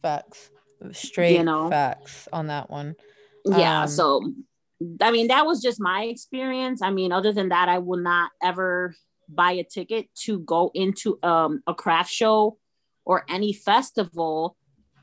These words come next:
Speaker 2: to go and support small businesses. That's not the point. The point is, is that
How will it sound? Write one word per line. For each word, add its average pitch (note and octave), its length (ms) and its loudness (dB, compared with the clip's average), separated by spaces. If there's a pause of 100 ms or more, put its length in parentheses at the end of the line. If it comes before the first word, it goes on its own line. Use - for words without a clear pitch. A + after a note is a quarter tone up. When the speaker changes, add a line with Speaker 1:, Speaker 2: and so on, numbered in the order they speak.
(260)
Speaker 2:
to A#3+ 120 2
go A3+ 500 6
and F#3+ 400 -4 (200)
support A#3 560 0 (200)
small G#3+ 340 0
businesses. G3+ 720 -4 (160)
That's G#3 180 0
not A#3 240 2
the - 60 0
point. - 420 -2
The F3 80 -2
point A3 300 0
is, G#3 160 2
is G3 100 0
that E3+ 340 4